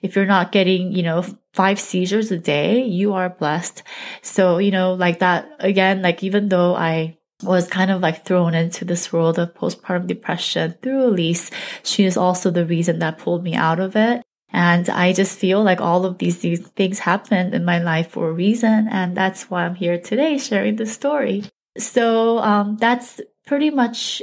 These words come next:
what I wanted to share with you guys regarding her. There might be more. I don't know. I'm just kind of, like,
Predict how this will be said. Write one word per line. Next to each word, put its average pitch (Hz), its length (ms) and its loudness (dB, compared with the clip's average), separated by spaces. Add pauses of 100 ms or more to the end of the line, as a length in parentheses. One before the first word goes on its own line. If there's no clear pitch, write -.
(120)
what 202 300 2
I 208 140 4
wanted 196 320 -2
to 202 100 -6
share 180 280 -2
with 190 240 -4
you 185 80 -4
guys 175 640 2
regarding 175 440 -2
her. 175 300 -2
There 185 180 0
might 208 260 0
be 240 100 2
more. 196 520 2
I 180 120 -2
don't 190 200 0
know. 202 200 4
I'm 175 140 0
just 175 160 -2
kind 202 200 0
of, 214 140 0
like, 180 240 0